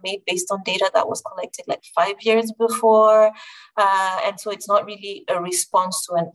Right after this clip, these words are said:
an actual situation. I mean, there are lots of challenges, but I really think that there's a critical role that data can play in just telling stories, but stories that reflect realities that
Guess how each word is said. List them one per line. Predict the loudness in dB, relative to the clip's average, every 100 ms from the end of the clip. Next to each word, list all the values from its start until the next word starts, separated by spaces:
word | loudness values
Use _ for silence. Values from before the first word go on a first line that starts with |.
| _
an | -6 -2
actual | -4 -4 -8 -6
situation. | -6 -6 -6 -4 -2 2 0 -2
I | -12 0
mean, | 2 6
there | 4
are |
lots | 4 0 0
of | -4 -2
challenges, | -2 -4 -4 -12 -8
but | -4
I | -2
really | 0 2 2
think | 0 0 0 0
that | 0 0 -4 _ _ 0
there's | 2 2
a | 0 -2
critical | -2 -2 0 -2 -2
role | -2
that | -4 -6 -10
data | -8 -4 -4 -6
can | -6 -8 -6
play | -4 -4
in | -2
just | -2 -4 -6
telling | -2 0 0 0
stories, | -2 -4 -4 -2 -2 -2 -4 -4 -8 -12 _ _ _
but | 0 2
stories | -2 0 2 4 2 -2 0
that | 0 0
reflect | -6 -6 -4 -4 -6
realities | -2 2 2 0 -6 -6 -2
that | 0 0